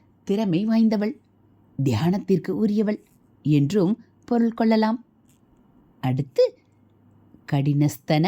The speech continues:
மண்டலா அசையாது கடினமான ஸ்தன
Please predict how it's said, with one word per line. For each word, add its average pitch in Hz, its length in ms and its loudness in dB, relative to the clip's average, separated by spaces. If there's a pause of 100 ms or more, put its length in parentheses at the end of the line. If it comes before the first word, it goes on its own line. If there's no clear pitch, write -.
(120)
மண்டலா 170 460 2 (960)
அசையாது 156 760 0 (460)
கடினமான 185 760 -2 (220)
ஸ்தன 165 340 -2